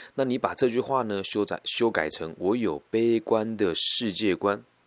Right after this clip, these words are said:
这时候你就会认为问题哦，不在于自己的性格，而是自己所拥有的世界观。性格这种东西呢，非常微妙，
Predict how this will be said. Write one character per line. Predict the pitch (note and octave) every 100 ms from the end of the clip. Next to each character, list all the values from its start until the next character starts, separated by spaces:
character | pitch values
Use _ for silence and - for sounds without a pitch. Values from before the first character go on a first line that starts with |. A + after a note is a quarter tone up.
| _ _ - - -
这 | G2+
时 | E2
候 | F2 F2+ D2+
你 | D#2+ D#2
就 | F#2
会 |
认 | G2 G2
为 | E2
问 | E2 C3+ G2
题 | - - C2
哦， | - -
不 | -
在 | G2 E2
于 |
自 | D#2
己 | E2+
的 | -
性 | D#3+ A#2+
格， | - - G#2+ _ _ _ - -
而 | -
是 | D#2+ F#2
自 | G#2
己 | F2 D2+ - -
所 | - D2
拥 | D2 G2 C#3 C#3+
有 | C3+ -
的 | -
世 | -
界 | - -
观。 | - - - _ _ _ -
性 | - G#3+ D3
格 | G#2+
这 | D3
种 | A2
东 | A#2
西 | B2+ C3+
呢， | B2+ A#2
非 | C3
常 | A#2+ F#2+ F#2+
微 | F2
妙， | C#3+